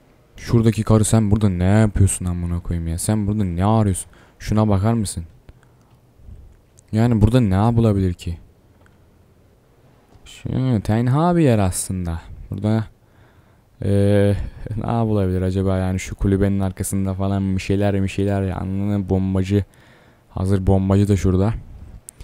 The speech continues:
Siz burada alevi ateşliyorsunuz böyle. Neyse. Kaç tane? Dört tane istemişti en az, değil mi? Tamam, üç, iki aldık şu an. Üçe gidiyoruz.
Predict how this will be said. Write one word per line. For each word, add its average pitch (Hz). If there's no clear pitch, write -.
Siz 95
burada 98
alevi 101
ateşliyorsunuz 98
böyle. 98
Neyse. 95
Kaç 147
tane? 151
Dört 127
tane 135
istemişti 101
en 98
az, 95
değil 131
mi? 92
Tamam, 107
üç, -
iki -
aldık 110
şu -
an. 120
Üçe 117
gidiyoruz. 104